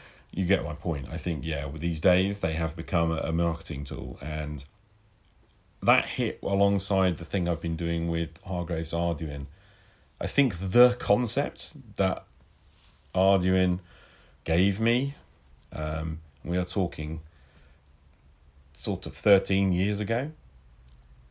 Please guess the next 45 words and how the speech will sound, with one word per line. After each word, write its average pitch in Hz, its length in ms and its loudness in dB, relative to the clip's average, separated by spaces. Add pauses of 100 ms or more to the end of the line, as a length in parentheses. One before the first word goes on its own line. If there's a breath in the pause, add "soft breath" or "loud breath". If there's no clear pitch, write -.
(140)
the 95 100 -2
seed 107 420 0
was 117 160 -4
planted 101 640 0
that 87 280 -2 (840 loud breath)
in 107 340 0
David 135 220 4
Hargrave's 98 420 4
world, 98 320 6
there 107 280 2
were 120 280 6
no 85 340 2
genre 80 460 0
boundaries 76 600 -6
per - 180 -10
se. 73 400 -6 (320)
He 92 500 0
was 90 240 -4
all 95 220 2
about, 80 460 2 (680 loud breath)
you 82 60 -6
know, 82 100 0
mixing 82 320 -2
it 85 80 0
up. 104 200 4
Now, 90 120 0
these 135 220 0
days, 85 220 2
people 87 240 -6
go, 85 140 2
you 85 160 2
know, 85 60 0
it's - 100 -6
gonzo, 82 680 2 (720)
as 87 100 -6
if 95 160 0
it - 80 -4
was 76 80 -8
mad, 87 460 2
as 73 80 -6
if 82 80 -4
he's 82 120 -2
crazy, 87 600 0
as 69 100 -6
if 90 180 -2